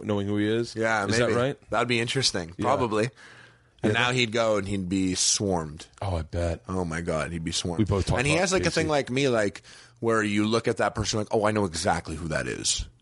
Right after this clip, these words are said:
Speaker 2: You
Speaker 1: Yeah.
Speaker 2: know what I mean? You would never mistake Casey for somebody like, "Is that Casey Neistat?" You're like, "No,
Speaker 1: You
Speaker 2: I
Speaker 1: know
Speaker 2: know exactly
Speaker 1: exactly
Speaker 2: who
Speaker 1: who
Speaker 2: that
Speaker 1: that
Speaker 2: is."
Speaker 1: is. You are
Speaker 2: Yeah.
Speaker 1: unmistakable.
Speaker 2: Yeah.
Speaker 1: Like,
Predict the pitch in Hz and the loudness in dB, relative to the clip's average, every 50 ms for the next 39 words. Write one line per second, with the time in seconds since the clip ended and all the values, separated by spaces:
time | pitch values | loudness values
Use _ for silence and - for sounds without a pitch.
0 | _ _ - 104 104 113 117 117 113 127 127 127 127 123 117 107 123 127 135 143 | _ _ -2 0 2 2 2 2 2 2 2 2 2 2 2 0 -2 -2 0 0
1 | 147 147 127 131 123 120 113 - - 123 117 110 92 - _ - - 123 117 113 | 0 0 2 0 0 0 0 2 2 2 0 0 -2 -6 _ -4 -2 0 0 0
2 | - 117 107 - 120 104 127 135 135 131 117 127 - 247 330 - - - 254 269 | 0 -4 -4 -4 -6 -6 -4 -4 -2 -2 -2 0 0 0 0 -2 -2 0 0 0
3 | - - 269 208 226 285 - - 175 131 123 120 107 110 117 113 113 120 - - | 0 -2 -2 -2 -2 -2 -2 -2 0 0 0 0 0 0 0 2 2 2 2 2
4 | 135 131 117 92 - 113 127 127 123 113 101 113 117 123 120 113 113 107 101 98 | 0 0 -2 -4 -4 -2 0 0 2 2 2 2 2 2 2 2 2 2 2 2
5 | 98 92 90 85 - - - - - - - 156 190 196 165 143 113 131 143 143 | 0 0 -2 -4 -4 -8 -14 -18 -10 -4 -2 0 0 0 0 0 0 0 0 0
6 | 143 139 135 127 - - - - - - 120 113 113 101 - 113 90 98 90 120 | 0 0 0 0 2 2 0 0 0 2 2 2 2 0 -2 0 0 0 0 2
7 | 123 139 151 151 131 113 107 104 - - - - - - 147 - - 156 | 2 2 2 2 2 2 0 0 -4 -10 -16 -20 -8 -8 -6 -2 0 -2